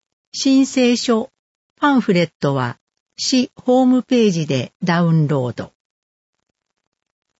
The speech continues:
住宅用地球温暖化対策設備設置費補助制度。対象、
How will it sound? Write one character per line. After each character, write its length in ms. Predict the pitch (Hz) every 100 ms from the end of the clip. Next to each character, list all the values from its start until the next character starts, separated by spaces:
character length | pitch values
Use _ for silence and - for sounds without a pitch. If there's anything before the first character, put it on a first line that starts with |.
| _ _ _ -
住 280 | 202 277
宅 320 | 269 262 - 247
用 440 | 240 220 214 202 _ -
地 140 | -
球 440 | - 285 277 269 -
温 260 | 254 277
暖 240 | 262 262 262
化 160 | 262
対 240 | 254 254 240
策 280 | - 214 -
設 320 | - 226 180
備 260 | 135 101 -
設 300 | - 214 190 -
置 200 | - 240
費 220 | - 98 _ _
補 160 | -
助 180 | 208 247
制 340 | 226 226 185 147
度。 200 | 104 - _ _ _ _ _ _ _ _ _ _ _ _
対 220 | - 247 247
象、 520 | - 247 226 214